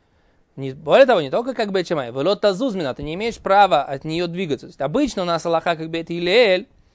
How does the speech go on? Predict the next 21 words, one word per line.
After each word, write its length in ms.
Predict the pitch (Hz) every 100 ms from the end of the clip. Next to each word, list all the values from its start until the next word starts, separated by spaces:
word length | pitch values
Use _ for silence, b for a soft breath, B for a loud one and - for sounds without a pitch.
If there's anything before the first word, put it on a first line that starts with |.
| - b b _
Но 60 | 110
в 40 |
данном 220 | 120 139 151
вопросе 320 | 262 311 277
у 20 |
нас 160 | 285 269
Аллаха 240 | 254 254
как 140 | 247
Бет 180 | 214 226
Шамай. 400 | - 208 151 127
Это 160 | 127 143
один 460 | 151 165 240 185 -
из, 340 | 185 180 143 - _
э, 420 | 139 135 131 127 123
примеров 420 | 143 180 175 143
исключения, 580 | 131 151 156 277 285 208
где 280 | 165 202
Аллаха 500 | 220 147 131 - 196
как 280 | - 156 175
Бет 240 | 147 143 139
Шамай. 360 | 135 208 285